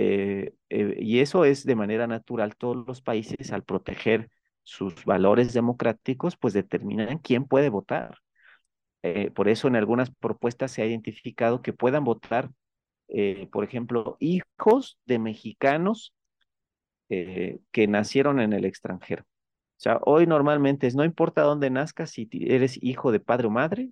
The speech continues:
tú eres mexicano o mexicana. No entra la frase esa de Chavela Vargas de "los mexicanos nacemos donde se nos da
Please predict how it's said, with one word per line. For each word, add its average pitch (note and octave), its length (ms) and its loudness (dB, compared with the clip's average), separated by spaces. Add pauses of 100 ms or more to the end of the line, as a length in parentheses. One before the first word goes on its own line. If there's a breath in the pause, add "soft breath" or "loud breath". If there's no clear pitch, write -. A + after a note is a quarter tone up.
(120)
tú A2 140 -2
eres A#2 180 -2
mexicano C3 640 -6
o G#2+ 140 0
mexicana. F#2 500 -8 (1300 soft breath)
No A2+ 200 4
entra D3 400 4
la G#2+ 120 4
frase B2+ 420 2
esa B2 200 2
de F#2+ 120 2
Chavela A2+ 400 2
Vargas G#2+ 400 0
de F#2 100 -8
"los G2 160 -8
mexicanos A#2 640 -2
nacemos A2+ 480 -2
donde G2 300 -2
se - 180 -6
nos F#2 220 -4
da G#2+ 280 2